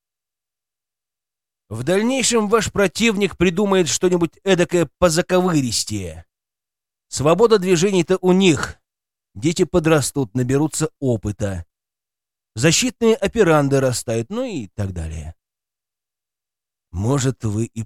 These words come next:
правы», — с сомнением в голосе произнёс Тарасов. «По крайней мере, угроза взрыва реактора заставила бы мятежников занервничать, наделать ошибок.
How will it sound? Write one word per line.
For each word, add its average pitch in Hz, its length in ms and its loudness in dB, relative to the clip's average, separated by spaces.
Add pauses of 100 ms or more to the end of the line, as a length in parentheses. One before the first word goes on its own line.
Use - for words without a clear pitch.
правы», — 80 520 -10 (180)
с - 80 -8
сомнением 175 840 2
в 143 60 -2
голосе 160 420 2
произнёс 131 580 -2
Тарасов. 101 600 -2 (920)
«По 92 120 -8
крайней 131 340 0
мере, 135 320 2
угроза 120 480 -2
взрыва 120 400 -2
реактора 120 460 -2
заставила 117 540 -4
бы 113 120 -2
мятежников 113 600 -4
занервничать, 117 720 -2
наделать 123 400 -4
ошибок. 135 640 -2